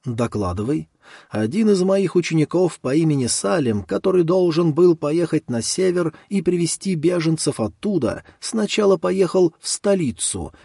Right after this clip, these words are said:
ему не хватило лодки. Там он встретился с одним своим старым другом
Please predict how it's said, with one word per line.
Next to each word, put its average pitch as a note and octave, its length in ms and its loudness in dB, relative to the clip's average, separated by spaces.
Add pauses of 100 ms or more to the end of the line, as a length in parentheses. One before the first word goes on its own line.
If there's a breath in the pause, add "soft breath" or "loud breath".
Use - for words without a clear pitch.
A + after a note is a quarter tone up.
ему G3 320 0
не E3+ 80 0
хватило E3 420 2
лодки. D3 580 0 (280 soft breath)
Там D#3 260 0
он D3 80 2
встретился D#3 600 0
с - 100 -6
одним C3+ 340 -2
своим D#3 340 0
старым D#3+ 460 0
другом C#3+ 500 0